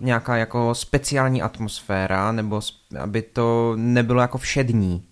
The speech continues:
protože si myslím, že to má být vlastně slavnost i doma, i doma, i v tom, jako i doma, i v kostele, nebo všude to má být slavnost prostě, protože to je něco velkýho.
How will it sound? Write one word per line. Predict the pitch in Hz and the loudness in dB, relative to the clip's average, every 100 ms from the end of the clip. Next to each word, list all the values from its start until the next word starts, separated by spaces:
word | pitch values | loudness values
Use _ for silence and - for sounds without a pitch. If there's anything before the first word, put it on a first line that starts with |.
| _ | _
protože | - - 117 | -10 -6 -4
si | 113 | -2
myslím, | 117 113 120 | -2 0 0
že | |
to | 120 | 0
má | 120 117 | 2 2
být | 110 123 107 | 2 0 0
vlastně | 107 98 95 | -2 -2 -6
slavnost | 101 98 92 92 107 - - - _ - | -6 -2 -2 0 -2 -4 -12 -20 _ -2
i | 117 | 0
doma, | 107 113 104 95 170 - _ _ _ _ - | 4 4 6 4 0 -4 _ _ _ _ 0
i | |
doma, | 131 123 127 | 4 6 6
i | 123 | 2
v | |
tom, | - 123 117 - - | -2 -2 -2 -4 -4
jako | 123 - | -4 0
i | 151 | 4
doma, | 160 | 4
i | 156 | 4
v | 113 | 0
kostele, | - - - 123 127 | -4 -8 -2 2 2
nebo | 123 104 | 0 -4
všude | - 147 | -2 0
to | 131 | 2
má | 131 123 | 2 2
být | 127 | 2
slavnost | - 98 95 82 - | -2 -2 -2 -6 -8
prostě, | 92 92 85 | -8 -8 -10
protože | - 101 | -8 -6
to | 107 | -2
je | 104 | -2
něco | 98 104 | -2 -2
velkýho. | 92 85 92 92 120 | -2 -2 -6 -2 -4